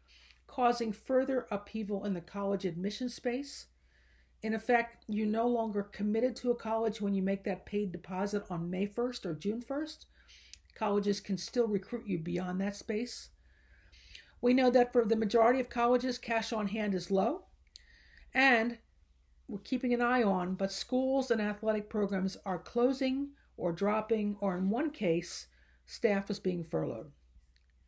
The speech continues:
So just before the pandemic was upon us, I had the chance to visit with Doctor Linda Oubre.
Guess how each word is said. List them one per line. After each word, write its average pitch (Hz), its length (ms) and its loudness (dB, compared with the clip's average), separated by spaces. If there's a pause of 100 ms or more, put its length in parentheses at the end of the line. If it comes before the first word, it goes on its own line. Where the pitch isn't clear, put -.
(680)
So 269 160 2
just 392 340 4
before 302 260 4
the 240 120 6
pandemic 220 560 2
was 190 120 0
upon 190 360 -4
us, 170 280 -6
I 220 100 -4
had 240 180 0
the 220 60 2
chance 247 340 -2
to 220 80 -2
visit 220 240 0
with 196 160 0
Doctor 190 320 0
Linda 214 320 2
Oubre. 165 460 0